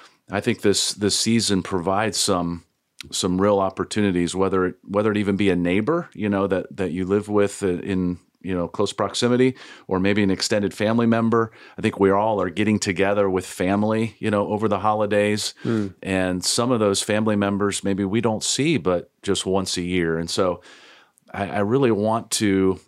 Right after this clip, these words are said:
Speaker 1: again, as a Christ follower, I want to try to build that relationship, connect, have some, have some conversation. And, uh, that can,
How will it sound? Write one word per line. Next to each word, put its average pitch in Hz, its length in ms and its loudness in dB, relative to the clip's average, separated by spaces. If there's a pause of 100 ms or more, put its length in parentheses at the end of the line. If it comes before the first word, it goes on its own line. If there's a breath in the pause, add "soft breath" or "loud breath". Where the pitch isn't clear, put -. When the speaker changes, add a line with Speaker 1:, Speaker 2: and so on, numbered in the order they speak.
(120)
Speaker 1:
again, 113 240 -2
as 95 100 0
a 95 60 -4
Christ 135 340 -4
follower, 90 720 -2
I 98 100 -2
want 104 340 -4
to 92 520 0 (600 soft breath)
try 107 120 -2
to 101 60 0
build 107 320 0
that 98 180 0
relationship, 92 960 -4
connect, 95 560 -2
have 101 260 -4
some, 90 400 -4
have 104 200 -4
some 92 220 -6
conversation. 92 1040 -2 (600 loud breath)
And, 85 440 -2
uh, 82 200 -4
that 98 220 -4
can, 85 300 -2